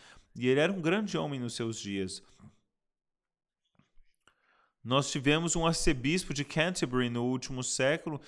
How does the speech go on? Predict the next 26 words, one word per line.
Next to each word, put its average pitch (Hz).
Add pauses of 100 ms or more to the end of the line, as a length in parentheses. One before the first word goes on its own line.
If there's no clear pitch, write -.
(220)
e 127
eu 143
me 147
lembro 147
de 151
ler 147 (320)
sobre 143 (240)
ele, 135
treze 151
ou 160
quatorze 143
anos, 151
um, 143
um 131
jornal 127
dele 127
em 156
que 151
ele, 143 (420)
em 135
que 143
ele 131
reconheceu, 147
ele 147
já 131
era, 143